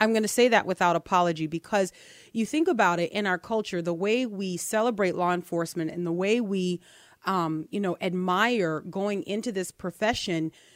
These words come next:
we do that because it's automatically linked to something that they do in our society that man is really not programmed to do,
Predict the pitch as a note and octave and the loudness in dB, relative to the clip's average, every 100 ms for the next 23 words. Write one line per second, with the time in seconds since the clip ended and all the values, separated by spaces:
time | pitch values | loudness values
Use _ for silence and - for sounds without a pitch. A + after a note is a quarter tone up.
0 | _ - A3+ G#3+ C4 F#4 B3+ G3 G#3+ A3+ | _ -4 -2 2 4 4 4 2 -4 -4
1 | G3+ - A#3 D4 C#4+ B3+ A#3+ A#3 G3+ F3+ | -4 0 2 4 4 2 0 -2 -2 0
2 | F3 G#3+ D4+ - - A#3 - - B3+ C4 | 0 0 -2 -4 -8 -6 -6 -4 0 -2
3 | - G#3+ F3+ E3+ - - _ F3 G3 F#3+ | 0 0 2 0 -4 -20 _ -4 -4 0
4 | G#3+ A#3 F3 B3+ D4 C#4+ - A3+ B3+ C4+ | 0 0 2 4 4 2 0 2 2 2
5 | - A#3 - G3+ F3+ E3+ E3 E3 - F#3 | -2 -2 0 2 4 2 2 0 -6 -2
6 | F#3 F#3 G3 F#3+ C4+ E4+ E4+ D4+ - A3 | 0 0 0 2 4 6 6 2 0 0
7 | G3 D4+ E4 A#3 A3+ A3 - - B3 G#3 | 0 2 2 4 4 2 -2 -2 0 2
8 | G#3+ F#3 E3+ - F#3+ D#3 F3 D#3 | 0 0 -2 -2 -2 0 -2 -2